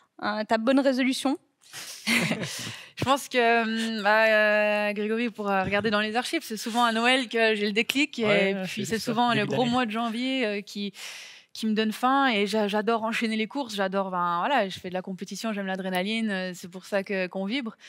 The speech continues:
Speaker 2: Donc, euh, dès que les courses arrivent, elles s'enchaînent, c'est quelque chose que j'adore, et, euh, je pense que j'ai besoin aussi de ce rythme de course.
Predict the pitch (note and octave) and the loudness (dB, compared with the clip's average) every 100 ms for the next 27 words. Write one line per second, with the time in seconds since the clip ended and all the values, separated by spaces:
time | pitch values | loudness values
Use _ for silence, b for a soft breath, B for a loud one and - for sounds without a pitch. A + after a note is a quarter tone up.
0 | B B B G3 F#3+ G3+ F#3 A3+ G#3+ A#3 | B B B -6 -4 -4 -2 -2 -4 -4
1 | G3+ F#3+ F#3+ A#3+ G#3 F#3 F#3+ F#3 A#3 A#3 | -2 -2 0 -2 -2 -4 -6 -2 -2 -2
2 | G3 G3 - F#3+ F#3+ F#3 F#3 G3+ G3+ - | -8 -10 -10 -10 -8 -4 -2 -2 -2 -6
3 | F3 F3 E3+ E3+ E3 D#3+ G1+ - G3 G3+ | -4 -2 0 0 0 -6 -10 -10 -10 -8
4 | G3 F3+ F#3+ A3 A3+ G#3+ G3 A3 G3 G3 | -8 -6 -4 -4 -4 -6 -8 -10 -10 -8
5 | G3 F3 F#3 A#3 - | -8 -8 -10 -10 -10